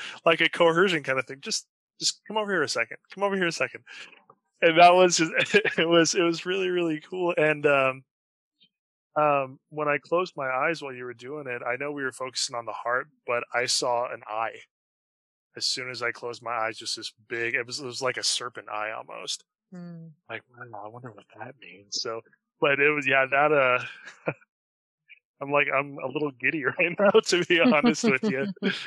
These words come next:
Speaker 2: <laughs>
Speaker 1: Thank you so much for
Speaker 2: Hmm.
Speaker 1: that.
Speaker 2: Yeah, thank
Speaker 1: <laughs>
Speaker 2: you.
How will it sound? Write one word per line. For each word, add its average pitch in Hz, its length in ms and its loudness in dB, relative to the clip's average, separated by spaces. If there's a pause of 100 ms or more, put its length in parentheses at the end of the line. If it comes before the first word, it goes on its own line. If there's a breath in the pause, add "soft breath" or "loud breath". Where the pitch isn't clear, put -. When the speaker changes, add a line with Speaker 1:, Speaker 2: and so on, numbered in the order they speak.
(160)
Speaker 2:
<laughs> - 160 -4
Speaker 1:
Thank 185 360 0
you 156 100 2
so 143 200 0
much 170 240 -2
for 165 120 -6
Speaker 2:
Hmm. 160 40 -8
Speaker 1:
that. 143 220 -4 (600)
Speaker 2:
Yeah, 175 440 0
thank 170 200 -6
Speaker 1:
<laughs> 139 120 -8
Speaker 2:
you. 160 140 -2